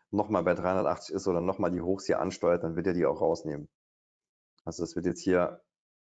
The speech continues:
sehr, sehr, sehr wahrscheinlich nicht irgendwie so ein kleines Doppeltop und fällt dann nach unten, sondern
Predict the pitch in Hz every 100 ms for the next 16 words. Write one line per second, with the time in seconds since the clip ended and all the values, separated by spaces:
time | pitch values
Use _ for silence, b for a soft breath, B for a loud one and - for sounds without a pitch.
0 | _ _ _ - 98 92 92 85 90 85
1 | 85 90 87 80 92 - 92 87 80 80
2 | 82 82 90 85 82 95 - 87 85 -
3 | 85 - 90 87 85 78 73 101 - -
4 | 85 82 80